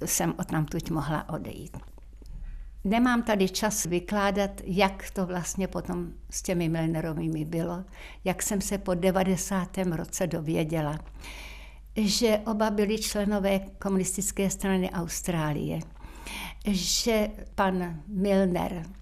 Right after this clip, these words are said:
byl vlastně double, co všecko dělal v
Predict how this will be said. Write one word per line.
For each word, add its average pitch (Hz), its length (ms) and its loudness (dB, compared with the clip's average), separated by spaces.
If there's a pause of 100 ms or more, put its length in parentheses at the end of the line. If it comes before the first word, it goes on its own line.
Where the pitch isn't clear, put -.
(100)
byl 202 160 2
vlastně 190 420 2
double, 170 400 0 (600)
co - 200 -2
všecko 208 420 -2
dělal 185 360 0
v - 380 -10